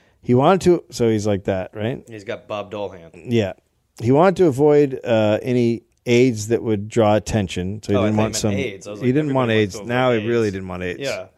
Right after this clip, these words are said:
Speaker 1: Before he didn't want aids a
Speaker 2: Yeah,
Speaker 1: lot,
Speaker 2: but now
Speaker 1: but
Speaker 2: you
Speaker 1: now
Speaker 2: definitely
Speaker 1: he
Speaker 2: don't want aids.
Speaker 1: super didn't want aids.
Speaker 2: For sure.
Speaker 1: Uh, yeah, he didn't want some big contraptions on his arms.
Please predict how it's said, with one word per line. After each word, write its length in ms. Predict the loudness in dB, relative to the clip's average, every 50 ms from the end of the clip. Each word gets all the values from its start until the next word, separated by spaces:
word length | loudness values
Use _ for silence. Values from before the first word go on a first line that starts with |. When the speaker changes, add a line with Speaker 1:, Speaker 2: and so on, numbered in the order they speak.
| _ _ _ -20 -20 _ _ _ -6
Speaker 1:
Before 320 | -6 -4 0 0 2 2 2
he 60 | 2
didn't 100 | 0 -2
want 160 | -2 -2 -2 -4
aids 140 | -4 -4
a 40 | -4
Speaker 2:
Yeah, 80 | -4 -2
Speaker 1:
lot, 40 | -4
Speaker 2:
but 60 | -4 -2
now 60 | -4
Speaker 1:
but 60 | -4
Speaker 2:
you 60 | 0 2
Speaker 1:
now 120 | 2 2 2
Speaker 2:
definitely 200 | 2 0 -4 -6
Speaker 1:
he 20 | -8
Speaker 2:
don't 120 | -8 -8
want 160 | -10 -12 -12 -12
aids. 140 | -10 -6 -2
Speaker 1:
super 220 | -2 0 0 0
didn't 180 | -2 -2 -4 -4
want 120 | -6 -6 -6
aids. 80 | -6
Speaker 2:
For 60 | -6
sure. 320 | -8 -6 -6 -6 -6 -6 -8 -12 -16 -20 -20 -20 -20 -20 -20 -20 _ _ _ _ _ _ _ _ _ _ -6
Speaker 1:
Uh, 280 | -2 0 2 2 2 0 0
yeah, 180 | 0 2 2
he 60 | 2
didn't 140 | 2 2 2
want 160 | 0 0 -2
some 120 | -4 -4 -2
big 160 | -2 -2 -2
contraptions 600 | -2 -6 -6 -4 -4 -2 -2 -4 -4 -6 -8 -6 -6
on 100 | -6 -6 -6
his 120 | -8 -8
arms. 460 | -8 -8 -8 -8 -8 -10 -10 -12 -14